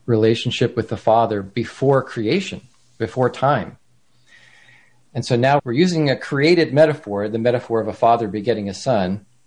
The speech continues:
but we're using it to try to get our minds around something that goes beyond creation and time. And so unlike human sons who have a point in time when they begin, and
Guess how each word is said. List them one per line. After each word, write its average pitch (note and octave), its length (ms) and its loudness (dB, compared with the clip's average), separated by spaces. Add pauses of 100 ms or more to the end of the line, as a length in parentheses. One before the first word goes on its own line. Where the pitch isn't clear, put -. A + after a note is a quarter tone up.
(120)
but B2 180 0
we're A#2+ 140 2
using C#3 460 0
it A#2+ 280 -2 (180)
to A#2+ 140 -4
try C3+ 340 0
to B2 160 -4
get B2+ 260 0
our A#2+ 120 2
minds A#2 560 0
around A2+ 420 0
something A2+ 420 -4
that G#2+ 140 -2
goes A2+ 280 4
beyond B2+ 580 0
creation F#2+ 460 -8
and F#2 140 -8
time. F#2 360 -12 (760)
And A2+ 120 -2
so C3 200 2
unlike D3 360 2
human E3+ 380 -2
sons G#2+ 440 -6
who G#2+ 460 -2
have A2 140 -2
a G#2 60 -2
point B2+ 220 -2
in A2+ 80 -10
time A#2+ 200 0
when G#2+ 120 -4
they G#2 120 -2
begin, G#2+ 460 -2
and G2 280 -2